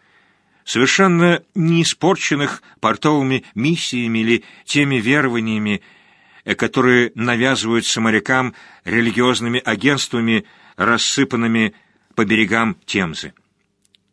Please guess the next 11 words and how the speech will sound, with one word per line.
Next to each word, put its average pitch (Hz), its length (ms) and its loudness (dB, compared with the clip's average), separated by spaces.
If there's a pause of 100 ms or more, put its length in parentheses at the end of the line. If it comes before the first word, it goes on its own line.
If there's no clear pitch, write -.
(1160)
Жрецу 196 500 0
Ласкаров 190 640 0
не 160 200 0
было 147 180 0
никакого 127 460 0
дела 113 440 0 (680)
до 113 140 -2
их 120 200 0
касты 92 480 -6
и 110 120 -4
вообще 139 500 2